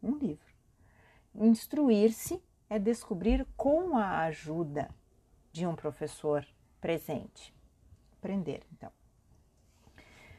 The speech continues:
Tenho pra mim que toda leitura deve ser uma descoberta desajudada.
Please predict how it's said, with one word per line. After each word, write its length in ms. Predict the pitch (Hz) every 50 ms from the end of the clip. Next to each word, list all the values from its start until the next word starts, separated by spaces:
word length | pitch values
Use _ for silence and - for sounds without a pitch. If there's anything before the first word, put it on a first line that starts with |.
| - _ _ _ _ _
Tenho 160 | - 330 330
pra 160 | 247 - 254 262
mim 220 | 233 220 262 330
que 180 | - - 302 277
toda 340 | - - 240 285 302 330
leitura 760 | 311 240 202 190 - - - 156 151 170 196 220 240 247 247 208
deve 300 | 185 202 214 240 247 220
ser 280 | - - 214 226 233
uma 180 | 254 233 226 208
descoberta 880 | 180 202 226 226 - - 208 170 151 170 175 180 190 - _ - 202 185
desajudada. 1400 | 185 175 202 233 269 294 277 - - 220 233 240 226 214 220 233 220 202 151 151 139 - - 107 - -